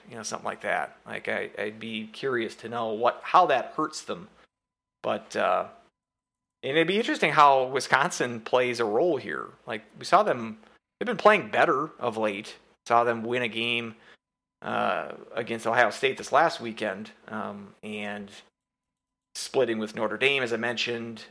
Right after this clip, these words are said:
uh, who, that was a couple of weeks ago, and they've got them again at Notre Dame this weekend.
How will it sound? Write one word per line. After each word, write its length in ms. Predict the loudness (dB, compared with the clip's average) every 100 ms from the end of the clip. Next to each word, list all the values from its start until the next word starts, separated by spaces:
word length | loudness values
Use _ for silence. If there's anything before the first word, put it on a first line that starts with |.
| _
uh, 80 | -20 -20
who, 260 | -16 -14 -14 -18 -20 _ _
that 100 | -4
was 120 | -4
a 20 |
couple 200 | -2 0
of 60 | 0
weeks 220 | -4 -6
ago, 180 | -6 -6
and 80 | -6
they've 160 | -6
got 220 | -4 -4 -4
them 160 | -8
again 500 | -10 -6 -4 -2 -4 2
at 260 | 2 2
Notre 180 | -6 -8
Dame 220 | -8 -8
this 180 | -8 -10
weekend. 460 | -10 -4 -4 -4